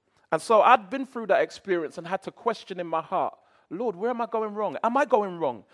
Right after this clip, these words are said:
Because I was genuinely desiring to please God. And when my elders are speaking to me and saying,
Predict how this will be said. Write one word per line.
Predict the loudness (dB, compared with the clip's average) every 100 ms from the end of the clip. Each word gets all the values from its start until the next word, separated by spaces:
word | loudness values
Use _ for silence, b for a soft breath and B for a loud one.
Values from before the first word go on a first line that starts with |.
| b
Because | -4 2 4
I |
was | 4 0
genuinely | -6 -4 -2 -2 -4 -6 -6
desiring | -8 0 0 0 -4
to | -14
please | -14 -12 -12 -6
God. | -6 -6 -10 B B B
And | -2 0
when | 4
my | 4 6
elders | 6 6 2
are | 0
speaking | -2 -8 -6 -8
to | -8
me | -8 -8
and | -8
saying, | -4 -2 -2 -6